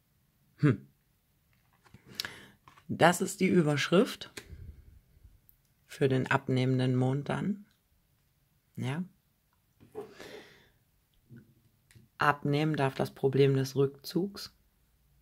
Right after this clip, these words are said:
Abnehmen darf die Vergangenheit, ja. Damit wir wieder in das Glück kommen können, auf andere eingehen zu können. Ja.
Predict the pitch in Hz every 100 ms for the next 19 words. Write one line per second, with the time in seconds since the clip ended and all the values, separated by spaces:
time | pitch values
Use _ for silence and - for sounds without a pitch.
0 | _ _ _ _ _ _ _ _ - -
1 | _ _ _ _ 139 139 143 139 135 139
2 | 135 135 131 - 127 - 127 123 135 147
3 | 147 147 151 170 202 - _ _ 135 131
4 | 151 196 - _ _ _ _ _ _ -
5 | - _ _ _ _ _ _ _ _ 135
6 | 135 147 147 139 135 131 131 120 120 -
7 | 135 143 - 147 139 139 - 127 120 120
8 | - 123 120 120 120 - 120 123 107 110
9 | - - - 113 120 - _ _ _ _
10 | _ - - - - _ _ _ _ 247
11 | 185